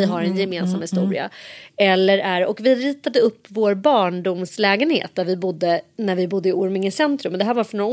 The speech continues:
Speaker 2: år sedan. Det var när mamma fortfarande levde, så, så har vi så här, vi ritar upp den. Och då ritade vi upp lägenheten helt olika.
Speaker 1: Nej.
Speaker 2: Jo, och det var, det var liksom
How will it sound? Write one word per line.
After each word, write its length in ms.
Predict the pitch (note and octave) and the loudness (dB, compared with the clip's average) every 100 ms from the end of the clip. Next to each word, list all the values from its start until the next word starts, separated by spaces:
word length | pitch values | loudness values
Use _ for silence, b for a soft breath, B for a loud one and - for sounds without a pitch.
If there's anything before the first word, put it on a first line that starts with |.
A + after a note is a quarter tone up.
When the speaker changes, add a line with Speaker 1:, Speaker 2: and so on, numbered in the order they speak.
| C4+ | 0
Speaker 2:
år 40 | |
sedan. 340 | - - F3+ G3 B B B B B - A#3+ - | -2 -8 -10 -14 B B B B B -20 -18 -4
Det 140 | G#3+ | 2
var 120 | G#3 | 4
när 120 | A#3+ C4 | 6 4
mamma 300 | A#3+ A3+ C4 | 4 2 2
fortfarande 400 | C#4 - E3+ D#3+ | 0 -4 -6 -4
levde, 360 | E3+ D#3+ D#3+ | -4 -4 -4
så, 220 | - G3 - | -4 -4 -4
så 160 | - | -2
har 120 | G3 E3+ | 0 0
vi 140 | F3 | -2
så 120 | E3+ | -2
här, 60 | E3+ | 0
vi 120 | G3+ | 2
ritar 320 | A3+ C4+ C4+ | 4 4 4
upp 240 | E4+ - - | 2 -2 -10
den. 140 | D#3 | -8
Och 160 | - G#3 | -4 0
då 100 | A#3 | 0
ritade 440 | B3+ D#4 - F#4+ | -2 -4 0 2
vi 80 | F#4 | 2
upp 260 | F#3 F3 - | 2 -2 -4
lägenheten 720 | A#3+ E3+ F3 E3+ - E3 E3 _ _ _ | -2 -2 -6 -8 -8 -8 -10 _ _ _
helt 360 | - C#4+ G#3 - | 0 2 2 -2
olika. 460 | G3 G#3 - - _ _ - | -10 -10 -10 -14 _ _ -4
Speaker 1:
Nej. 340 | G3 A3 - _ - A#3+ | 0 0 -2 _ -4 0
Speaker 2:
Jo, 260 | D4 C#4 D4+ _ - | 2 2 0 _ -16
och 60 | |
det 100 | F4 | -6
var, 120 | F4 C#4+ B3+ | -4 -4 -2
det 60 | |
var 80 | D4+ | -2
liksom 220 | B3 A3+ | -2 -6